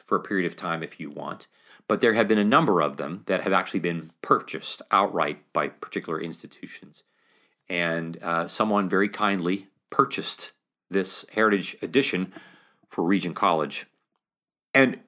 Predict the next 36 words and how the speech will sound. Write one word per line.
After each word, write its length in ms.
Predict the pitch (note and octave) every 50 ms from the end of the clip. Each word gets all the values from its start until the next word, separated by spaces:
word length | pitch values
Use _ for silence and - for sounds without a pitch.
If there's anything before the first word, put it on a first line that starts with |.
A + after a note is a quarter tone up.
| _ _
so, 340 | - - C#3+ C3 - - - _ -
like, 300 | C3+ A#2+ A#2+ - - -
just 180 | B2+ D#3 -
a 40 | C#3
couple 300 | - - C#3+ C#3 D3+ C#3
of, 140 | G#2 - - -
of 120 | - G2+ -
things 240 | - A#2+ G2+ F2+ D#2+
about 260 | D#2+ F2 F2+ E2 D#2
it 120 | - - - - -
that, 200 | G2+ A2 G#2 G2+
that 100 | G#2+ G2+
are 100 | G#2 F#2+
just 220 | F2+ G#2 - - - _ _ _ _ _ _ _ _ - C3+
germane 340 | G#2 G2+ G#2+ G#2 G#2+ G#2 G2
to 140 | - - - -
our 300 | G#2 G2+ G2 - - - _
topic 420 | - - G#2 F2+ - - E2 -
here. 240 | - - C2+ A#1+ - _ _ _ _ _ _ _ _ _ _ _ _ _ _ _ _ _ _ _ _ _ _ _ _ -
That 540 | G2+ F#2 A#2+ A#2+ A#2 A2 - - - - - - _ _ _ _ _ _ _ _ _ _ _ _ _ _ _ _ _ _ _ _ _ _ _ _
in 280 | - E3 G3 G#3 G#3+ G3+
so 320 | G#3 - - F3+ E3+ D#3
doing, 640 | C3 G#2 A#2+ C#3 C3+ F#2 D2+ C2+ - - - G2+ G#2 _ _ _ _ _ _ _ _
in, 160 | - G#2+ G#2+ G#2+
in 180 | A#2 A#2 A2
doing 220 | G2 C3 C#3 C3+ C3
this 120 | B2+ -
project, 680 | - - G#2+ G2+ G2 F2+ - F2 D#2+ D2+ - - - - _ _ _ _ _ _ _ _ _ _
what 280 | - A#2 G#2+ E3 E3 E3
this 200 | - D#3 C3 -
does 280 | - B2 A2 G#2+ G#2 G#2
is, 160 | G#2+ G2+ -
like, 200 | A2+ G#2+ G2+ -
it 180 | E3 F3 E3+
goes 240 | - F3+ E3+ D#3 -
back 360 | - - A#2 A#2 A2+ A2 -